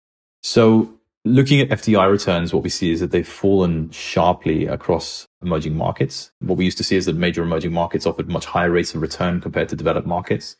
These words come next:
which helped to compensate investors for the additional risks associated with emerging market investments, such as more challenging regulatory and business environments, and also the high political risk. However, since two thousand nine, what we've seen is that returns on F D I across emerging markets have declined significantly.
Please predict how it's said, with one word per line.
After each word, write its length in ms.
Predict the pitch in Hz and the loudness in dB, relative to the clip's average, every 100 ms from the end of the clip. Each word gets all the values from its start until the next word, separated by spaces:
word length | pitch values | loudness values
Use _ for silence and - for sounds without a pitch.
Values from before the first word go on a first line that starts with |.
| _ _ _ - | _ _ _ -2
which 200 | 104 - | -2 2
helped 200 | 104 - | 0 0
to 80 | |
compensate 560 | - - 92 98 - 85 | -6 -2 -2 -2 0 0
investors 500 | 82 85 - 80 78 | 2 0 0 -4 -4
for 120 | - | -2
the 100 | 82 | 0
additional 360 | 80 80 80 76 | 0 -2 -2 0
risks 280 | 80 80 - | 0 0 -4
associated 640 | - 80 - 80 78 - | -2 -2 0 -2 -2 -2
with 320 | 78 71 - - | -2 -2 -8 -8
emerging 300 | 80 69 - | -6 -4 -4
market 220 | 80 87 | -4 -4
investments, 460 | 82 127 - 131 - | 2 2 4 2 2
such 240 | 92 - | 0 0
as 120 | 73 | -4
more 320 | 76 78 73 - - - | -4 -4 -4 -8 -20 -16
challenging 460 | - 98 95 92 87 | -2 0 0 0 0
regulatory 460 | 80 85 87 85 78 | 0 0 -2 -2 -2
and 280 | 76 76 - | -4 -6 0
business 340 | 95 95 - | 0 0 -4
environments, 640 | 104 90 90 92 87 - _ _ | -2 0 2 0 -4 -10 _ _
and 100 | 113 | 2
also 180 | 143 131 | 4 4
the 80 | 101 | 2
high 180 | - 85 | 2 0
political 440 | - 82 - 73 | 2 0 0 -2
risk. 360 | 65 - - - _ _ _ _ | -2 -6 -8 -16 _ _ _ _
However, 260 | 113 117 113 | 4 6 6
since 220 | - 107 | 2 2
two 80 | 107 | 4
thousand 360 | 107 95 92 | 4 4 4
nine, 220 | 117 175 120 | 4 4 4
what 100 | 85 | 2
we've 100 | 87 | 2
seen 220 | 107 95 | 2 2
is 100 | 87 | 2
that 160 | 92 | 0
returns 420 | 87 - 95 92 85 | 0 -2 0 0 0
on 100 | 85 | -2
F 120 | - | -2
D 100 | 87 | -2
I 140 | 78 | -2
across 320 | 76 - 117 | -2 0 0
emerging 300 | 104 87 80 | 2 0 0
markets 340 | 80 80 - - | -2 -2 -4 -6
have 280 | - 76 - | -4 -4 -2
declined 360 | - 78 78 | -4 -2 -2
significantly. 760 | - 73 104 - - 58 50 | -4 -2 -2 -2 -6 -6 -6